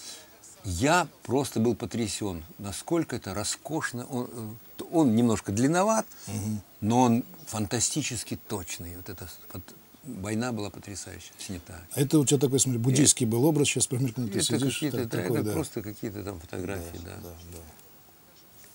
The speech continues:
Speaker 2: Р-, р-, раз-, разных времен, да? Ну
Speaker 1: Это
Speaker 2: вот.
Speaker 1: у меня в мастерской, я
Speaker 2: Мгм.
Speaker 1: за, за, за какой-то картиной.
Speaker 2: А у тебя мастерская вот пря-, прямо дома или у тебя где-то отдельно?
Speaker 1: М.
Speaker 2: Где ты?
Speaker 1: Это «Сердце Баниура».
Speaker 2: Ага,
Speaker 1: А, у
Speaker 2: вот
Speaker 1: меня
Speaker 2: «Сердце
Speaker 1: мастерская
Speaker 2: Баниура»,
Speaker 1: у
Speaker 2: да, фильм.
Speaker 1: меня, э, в Отрадном.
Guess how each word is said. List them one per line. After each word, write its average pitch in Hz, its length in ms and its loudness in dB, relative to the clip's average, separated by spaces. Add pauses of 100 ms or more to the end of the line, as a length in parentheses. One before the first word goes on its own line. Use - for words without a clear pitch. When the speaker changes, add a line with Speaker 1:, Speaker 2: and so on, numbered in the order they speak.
(160)
Speaker 2:
Р-, 92 160 -4
р-, 107 280 -4
раз-, 117 300 -2
разных 101 420 -6
времен, 104 420 -4
да? 127 140 -10 (160)
Ну - 40 -2
Speaker 1:
Это 165 180 0
Speaker 2:
вот. 139 80 6
Speaker 1:
у - 40 6
меня 139 140 6
в 127 40 4
мастерской, 117 640 0
я 101 200 -2
Speaker 2:
Мгм. 90 600 -8
Speaker 1:
за, 90 380 -4
за, 85 220 -10
за 87 80 -12
какой-то - 420 -12
картиной. - 240 -12
Speaker 2:
А - 60 2
у 127 40 4
тебя 143 120 6
мастерская 147 520 6
вот 117 200 0
пря-, 135 200 2
прямо 131 220 0
дома 190 240 6
или 127 80 4
у 113 60 0
тебя 113 100 -2
где-то 107 280 -4
отдельно? 110 340 0
Speaker 1:
М. 110 100 -12 (420)
Speaker 2:
Где 101 140 -6
ты? 87 140 -14
Speaker 1:
Это 110 140 2
«Сердце 107 300 4
Баниура». 110 400 4 (460)
Speaker 2:
Ага, 120 200 0
Speaker 1:
А, - 40 4
у 131 140 4
Speaker 2:
вот 131 100 10
Speaker 1:
меня 156 160 8
Speaker 2:
«Сердце 143 220 6
Speaker 1:
мастерская 135 580 6
Speaker 2:
Баниура», 151 60 6
Speaker 1:
у - 20 4
Speaker 2:
да, 131 80 6
фильм. 127 120 6
Speaker 1:
меня, 139 360 2
э, 113 760 -2
в 107 60 -2
Отрадном. 117 600 -2